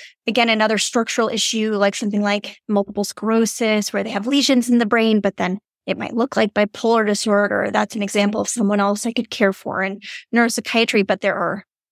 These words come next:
all different kinds of patients who come to me who want to know more and want to investigate more about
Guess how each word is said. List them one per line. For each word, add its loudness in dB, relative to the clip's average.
all 4
different 0
kinds -4
of -4
patients 0
who -4
come -2
to -2
me 0
who 2
want 2
to 2
know 0
more 4
and 4
want 2
to -6
investigate 0
more 0
about 0